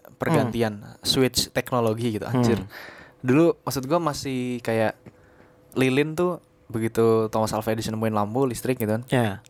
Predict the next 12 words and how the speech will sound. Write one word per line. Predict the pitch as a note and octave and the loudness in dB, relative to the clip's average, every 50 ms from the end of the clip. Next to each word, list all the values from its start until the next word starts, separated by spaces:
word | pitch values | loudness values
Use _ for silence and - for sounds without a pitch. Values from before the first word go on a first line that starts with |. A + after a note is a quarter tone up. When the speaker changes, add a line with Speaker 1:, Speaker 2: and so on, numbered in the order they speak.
| - - | -20 -20
Speaker 1:
Kita | - - - C3 C3 A#2 - | -10 -4 -2 0 0 -2 -4
pakai | - A2 G#2+ - G2 | -8 -14 -8 -4 -4
lampu | F#2 F2+ F2 G2+ - A2+ A#2 A2 G2 | -2 -2 -4 -2 0 0 2 2 0
gitu. | G2 A2 - - G#2+ - - | -2 -4 -10 -12 -14 -10 -6
Speaker 2:
Hmm. | - A#2 A#2 G#2+ G#2 G#2 - | -2 -2 0 -2 -2 -4 -6
Speaker 1:
Maksudnya | - G#2+ - - D3+ | -4 -4 -2 0 0
kan | D#3 F3+ E3 | 0 0 2
switchnya | - D3+ C3+ - F3 E3+ | 2 2 2 2 2 2
nggak | C#3+ B2 | 2 2
begitu | A#2 B2 A#2+ A#2+ | 0 -2 -4 0
jauh | A2 A#2 A#2+ C3 | 0 2 2 2
tuh. | C#3 C#3 B2 | 0 0 -4